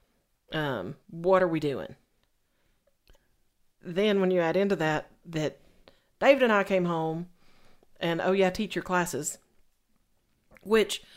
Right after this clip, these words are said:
when you talk about college classes, most of us, <laughs> me included, I was like, "Okay, it'll be all right.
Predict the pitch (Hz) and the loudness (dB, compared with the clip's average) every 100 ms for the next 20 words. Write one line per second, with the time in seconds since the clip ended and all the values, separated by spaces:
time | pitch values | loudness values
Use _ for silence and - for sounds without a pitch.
0 | - - - _ - 240 247 254 302 302 | -20 -20 -20 _ -2 0 0 0 0 2
1 | 277 240 220 220 190 - 220 196 185 135 | 0 0 0 0 0 -2 0 0 0 -6
2 | 185 - _ _ - 202 220 269 - 202 | -8 -12 _ _ -8 0 0 0 -4 0
3 | 180 180 226 - - - - - - - | 2 2 -2 -8 -14 -20 -20 -20 -20 -20
4 | _ _ - - _ - 185 190 190 196 | _ _ -20 -20 _ -4 0 2 2 0
5 | 196 - 311 311 175 190 277 _ _ _ | -2 0 0 2 2 0 -6 _ _ _
6 | _ _ _ _ - 190 190 190 185 - | _ _ _ _ -4 -2 -2 0 0 0
7 | 262 214 180 214 233 240 208 180 185 | -2 -2 0 0 0 0 2 0 -2